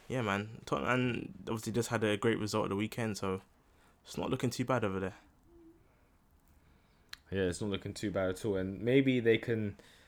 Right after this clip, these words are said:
Speaker 2: snatch a top four, top four place. I mean, after this weekend, I, I, I don't know what's gonna happen in this league, to be honest with you.
Speaker 1: You
Speaker 2: I
Speaker 1: never
Speaker 2: have,
Speaker 1: know.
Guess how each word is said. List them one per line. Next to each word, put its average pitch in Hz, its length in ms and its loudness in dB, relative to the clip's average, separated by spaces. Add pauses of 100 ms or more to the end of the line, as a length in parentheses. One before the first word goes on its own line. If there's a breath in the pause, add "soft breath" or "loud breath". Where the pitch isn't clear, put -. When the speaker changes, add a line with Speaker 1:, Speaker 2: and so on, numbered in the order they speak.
(160 soft breath)
Speaker 2:
snatch - 320 2
a 98 60 2
top 92 260 0
four, 101 540 6 (460)
top 107 200 0
four 95 160 0
place. 98 180 4
I 98 60 4
mean, 98 120 4
after 107 300 4
this 98 160 2
weekend, 90 400 2
I, 85 140 4 (100)
I, 82 140 0 (200)
I 92 60 0
don't 92 120 -2
know 87 80 0
what's 82 120 -2
gonna 82 160 -4
happen 82 220 -4
in 82 80 -2
this 80 200 -4
league, 82 140 -6 (180)
to - 120 -10
be 85 80 -2
honest 82 180 -2
with 80 100 -6
you. 82 60 -6
Speaker 1:
You 82 60 -4
Speaker 2:
I 80 60 -4
Speaker 1:
never 82 120 -4
Speaker 2:
have, 98 80 -8
Speaker 1:
know. 98 100 -8